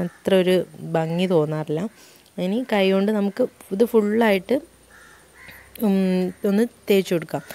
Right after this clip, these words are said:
അധികമായി പോയാലും പ്രശ്നമില്ല. അതൊന്ന് കൈ കൊണ്ട് തന്നെ തൊ-, തൊട്ട് ബാക്കിയുള്ള സ്ഥലങ്ങളിലേക്ക് വെച്ച് കൊടുത്താൽ മതി. അതിൻ്റെ ഉൾവശത്തൊന്നും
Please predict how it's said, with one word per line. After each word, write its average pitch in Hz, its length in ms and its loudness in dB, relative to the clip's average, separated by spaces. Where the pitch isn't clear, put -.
അധികമായി 214 460 2
പോയാലും 196 280 0
പ്രശ്നമില്ല. 175 460 -2
അതൊന്ന് 180 260 -2
കൈ 196 160 2
കൊണ്ട് 196 180 0
തന്നെ 190 160 -4
തൊ-, 180 140 -2
തൊട്ട് 180 280 -4
ബാക്കിയുള്ള 190 440 -2
സ്ഥലങ്ങളിലേക്ക് 165 600 -4
വെച്ച് 156 160 -10
കൊടുത്താൽ 143 240 -4
മതി. 202 120 -4
അതിൻ്റെ 208 280 0
ഉൾവശത്തൊന്നും 180 720 0